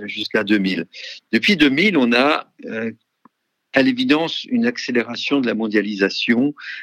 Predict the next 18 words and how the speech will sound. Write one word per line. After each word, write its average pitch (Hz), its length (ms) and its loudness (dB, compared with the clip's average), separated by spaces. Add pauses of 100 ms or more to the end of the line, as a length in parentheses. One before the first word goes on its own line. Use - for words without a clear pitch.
avec 101 260 2
l'entrée 113 340 4
de 110 80 -2
la 95 80 4
Chine 120 340 0
dans 101 80 -6
l'O 92 160 2
M 87 140 2
C 120 420 0 (540)
et 113 180 6
également 120 520 2
de 131 60 -2
la 113 80 2
technologie. 107 680 -2 (420)
Et 107 100 2
là, 175 240 2
on 147 100 0
est 123 180 0